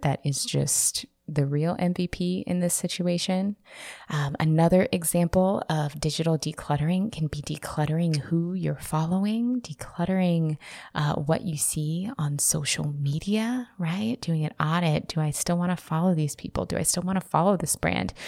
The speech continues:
Who is this person? Why did I follow them to begin with? Just cleaning that up. The new year is an amazing time to do that.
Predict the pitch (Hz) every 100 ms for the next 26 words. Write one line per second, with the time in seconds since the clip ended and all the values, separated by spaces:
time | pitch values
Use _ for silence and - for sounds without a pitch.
0 | - - 233 - 196 - - - 139 -
1 | 156 151 160 196 202 202 - 185 185 185
2 | 175 175 - 185 165 180 175 - - -
3 | - - - - - 233 - 226 214 208
4 | 202 214 - - 165 170 190 175 170 175
5 | - 156 - - - 156 151 151 151 156
6 | - 160 156 208 - - 151 - - -
7 | - 156 151 180 170 - -